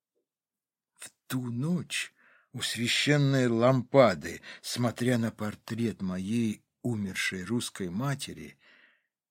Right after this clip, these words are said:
я поклялась, что сожгу душу Карима Увейдата,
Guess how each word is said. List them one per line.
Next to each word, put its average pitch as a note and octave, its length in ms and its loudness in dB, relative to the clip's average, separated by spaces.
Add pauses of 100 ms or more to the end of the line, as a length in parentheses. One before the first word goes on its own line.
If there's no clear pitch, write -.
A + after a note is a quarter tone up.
(140)
я C3+ 280 -8
поклялась, C2+ 1400 -10 (420)
что - 420 -4
сожгу C#3 840 2
душу A2 720 2
Карима A#2 640 2
Увейдата, A#2 1200 -2